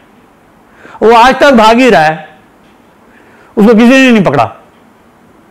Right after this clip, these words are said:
और ये इन्हें पता कैसे चला था कि ये चार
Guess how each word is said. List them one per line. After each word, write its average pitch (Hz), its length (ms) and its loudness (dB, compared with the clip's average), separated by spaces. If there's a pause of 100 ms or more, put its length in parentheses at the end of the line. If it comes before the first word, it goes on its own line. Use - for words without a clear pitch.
(500)
और 220 120 0
ये 262 240 2
इन्हें 311 200 0
पता 339 260 0
कैसे 285 300 0
चला 185 240 0
था 165 480 -2 (380)
कि 208 60 0
ये 214 180 2
चार 220 580 0